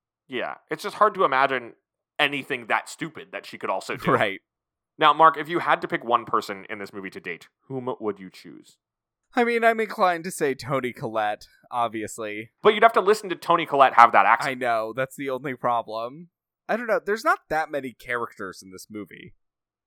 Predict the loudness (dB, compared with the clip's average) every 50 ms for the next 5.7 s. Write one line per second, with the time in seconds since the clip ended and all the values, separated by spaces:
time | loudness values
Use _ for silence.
0 | _ _ -6 -4 -4 -4 -4 -6 -8 -2 2 2 4 4 2 0 -4 -6 -8 -8
1 | -8 -10 -12 -12 -10 -6 -6 -6 -6 -8 -10 -12 -14 -14 -12 -8 -6 -6 -6 -4
2 | -6 -6 -4 -4 -6 -4 _ -2 0 0 0 -4 -6 -12 _ -16 -14 -10 -8 -8
3 | -8 -8 -12 -14 -18 -18 -18 -14 -10 -8 -8 -8 -8 -10 -14 -16 -16 -18 _ _
4 | _ _ _ _ _ _ _ _ _ _ -4 -2 -2 -2 -2 -2 -2 -2 0 0
5 | -2 -2 -4 -4 -6 -6 -6 -8 -10 -10 -10 -8 -10 -10